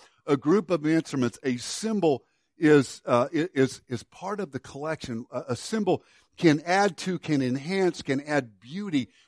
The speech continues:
when it's part of something bigger than itself. Uh, all, all of us here, or just, uh, everyone here that's alive anyway, uh, when,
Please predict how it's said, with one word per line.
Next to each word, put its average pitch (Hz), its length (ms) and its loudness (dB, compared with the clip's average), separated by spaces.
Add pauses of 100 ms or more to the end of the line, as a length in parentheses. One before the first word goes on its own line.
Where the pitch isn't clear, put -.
when 156 180 4
it's 143 180 2 (100)
part 202 420 -8
of 160 180 -4
something 143 520 -2 (400)
bigger 147 520 -6
than 139 180 -2
itself. 123 540 -4
Uh, 113 180 4 (1500)
all, 180 300 4
all 190 260 10
of 147 100 10
us 131 120 -2
here, 139 200 6
or 131 220 6
just, 151 260 0
uh, 143 160 0 (540)
everyone 156 380 6
here 143 160 4
that's 127 200 -2
alive 131 360 4
anyway, 117 380 -2 (340)
uh, 131 300 8
when, 135 300 2